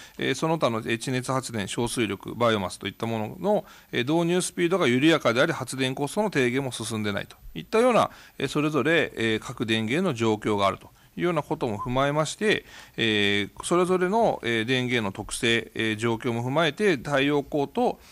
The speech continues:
えー、地熱、えー、小水力、バイオマスというふうに二つの類型に分けて検討してはどうかということでございます。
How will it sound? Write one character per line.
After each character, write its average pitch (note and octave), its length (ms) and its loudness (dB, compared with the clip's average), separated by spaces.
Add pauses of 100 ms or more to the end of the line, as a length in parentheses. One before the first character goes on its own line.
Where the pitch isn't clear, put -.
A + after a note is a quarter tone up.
(200)
え A2 200 2
ー、 G2+ 40 -4
地 - 160 -4
熱、 C3 480 0
え - 100 -8
ー、 A2+ 60 0
小 A#2+ 260 0
水 A2+ 240 0
力、 A2 240 -2
バ C#3 160 4
イ A#2+ 40 4
オ G#2+ 40 2
マ F#2+ 120 -4
ス - 60 -12
と A2+ 120 -4
い - 20 0
う C3 60 0
ふ D#3+ 60 -6
う G#3+ 60 0
に G3 80 2
二 D#3 200 0
つ F#3 100 -6
の D#3+ 140 0
類 C3 140 0
型 C3+ 120 -2
に B2+ 80 0
分 D#3 140 0
け - 100 -4
て - 80 -6
検 A2+ 320 -4
討 G2+ 100 -4
し - 40 -6
て G2 100 -4
は F#2 80 -4
ど F#2 80 -10
う - 40 -12
か - 120 -18
と - 80 -20 (200)
い G#2 120 -4
う F#2+ 60 -4
こ F2 120 -14
と - 80 -8
で C#3+ 100 -2
ご A#2+ 120 -2
ざ - 100 -6
い - 60 -10
ま - 100 -14
す。 - 100 -16